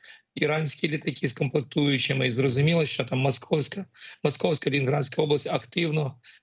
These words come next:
е, насичена виробничими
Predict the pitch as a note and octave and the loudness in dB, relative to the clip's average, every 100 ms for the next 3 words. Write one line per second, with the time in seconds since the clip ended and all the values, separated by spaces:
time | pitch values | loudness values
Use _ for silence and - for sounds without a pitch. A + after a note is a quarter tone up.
0 | _ F3+ C3 B2+ B2+ B2 B2 B2+ C3+ - | _ -4 0 2 2 2 2 2 2 0
1 | D#3 - C#3 B2+ C3+ C#3+ C#3 C#3+ - C#3 | -2 -2 -2 -2 0 0 2 0 0 -2
2 | B2+ | -2